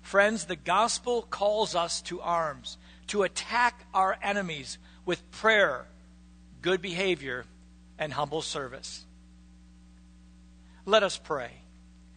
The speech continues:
Father, we put ourselves under the workings of the Holy Spirit, and we ask Him to wash our hearts and minds so that in this moment we might think straight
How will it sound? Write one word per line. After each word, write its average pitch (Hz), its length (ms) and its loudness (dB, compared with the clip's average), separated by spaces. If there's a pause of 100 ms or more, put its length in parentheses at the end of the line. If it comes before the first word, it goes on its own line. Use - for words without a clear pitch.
(320)
Father, 185 320 8
we 170 120 -4
put 202 200 -2
ourselves 175 500 2
under 170 220 -4
the 165 80 -2
workings 190 560 -2
of 175 80 -6
the 170 80 0
Holy 175 280 -4
Spirit, 151 380 -4
and 156 80 -14
we 165 160 -2 (100)
ask 208 380 0
Him 156 200 -6
to 160 100 -10
wash 175 360 2
our 180 180 -2
hearts 180 380 -2
and 156 100 -12
minds 170 400 -4
so 160 140 -6
that 156 200 0 (300)
in 196 220 2
this 240 280 2
moment 190 500 0
we 165 160 -4
might 165 240 0
think 240 360 0
straight 190 500 -4